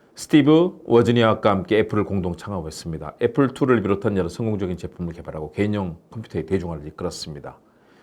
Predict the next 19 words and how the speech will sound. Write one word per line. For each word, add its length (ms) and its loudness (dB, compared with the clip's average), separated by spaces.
그는 220 -2
혁신을 600 -4
가장 340 -8
중시합니다. 760 -10
혁신을 380 2
중심으로 440 0
한 140 2
디자인, 360 -6
사용자 460 4
경험에 320 -2
대한 160 2
집중으로 640 -10
그는 200 -10
새로운 440 -4
영역을 320 -4
개척했습니다. 760 -16
제품의 400 4
디자인에 380 4
대해서, 500 -2